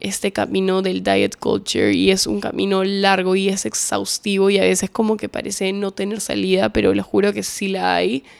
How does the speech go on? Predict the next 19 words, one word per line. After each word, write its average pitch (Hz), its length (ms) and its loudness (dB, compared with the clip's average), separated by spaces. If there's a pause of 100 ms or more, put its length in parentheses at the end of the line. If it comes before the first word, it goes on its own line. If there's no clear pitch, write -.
(540)
Eh, 196 360 6
para 190 200 4
mí 196 120 4
la 196 140 6
clave 196 320 6
fue 190 240 2
ir 190 140 4
a 190 80 0
terapia, - 400 -2
chicos. - 560 -8
O 214 80 -4
sea, 196 280 2 (720)
no 208 300 8
en 208 140 8
hacer 196 240 2
mil 196 260 2
dietas 196 520 0
ni 101 120 -4
bajar - 420 -6